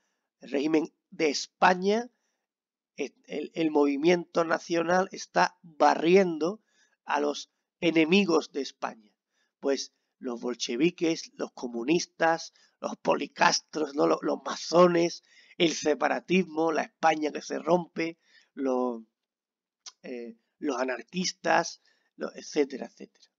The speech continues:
¿vale? Es decir, se consigue la movilización más bien identificando a lo que es supuestamente el enemigo.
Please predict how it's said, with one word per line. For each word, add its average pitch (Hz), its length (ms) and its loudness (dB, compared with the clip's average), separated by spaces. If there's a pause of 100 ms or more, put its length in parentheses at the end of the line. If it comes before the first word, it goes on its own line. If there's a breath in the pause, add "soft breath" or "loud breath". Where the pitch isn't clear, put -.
¿vale? 190 260 -2 (400 soft breath)
Es 165 120 2
decir, 156 260 -2
se 156 200 0
consigue 156 760 2 (220 soft breath)
la 151 260 2
movilización 175 1200 4 (320)
más 160 260 4
bien 190 380 4 (220)
identificando 196 1120 0
a 175 140 2
lo 170 200 0
que 165 260 0
es - 200 -4
supuestamente 165 1120 -6 (340)
el 165 140 4
enemigo. 131 500 4